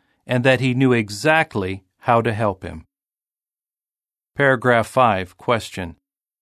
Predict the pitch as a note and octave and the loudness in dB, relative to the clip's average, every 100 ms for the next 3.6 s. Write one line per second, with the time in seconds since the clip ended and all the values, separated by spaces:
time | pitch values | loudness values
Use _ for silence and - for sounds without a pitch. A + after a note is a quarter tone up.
0 | _ - F#3 G#3 F3 A#2+ C#3+ C3 D#3+ E3 | _ 0 2 2 2 2 0 4 4 4
1 | C#3+ B2 A#2+ - E3+ F#3 D3 A#2 A2+ G#2+ | 2 0 -2 -2 -4 0 2 4 2 2
2 | G2 B2 B2+ C#3 D#3 D#3+ E3 C#3+ E3+ G3 | 0 -2 0 -2 0 0 -2 0 0 2
3 | C#3 G2+ F#2 E2 D#2+ | 0 -2 -4 -8 -12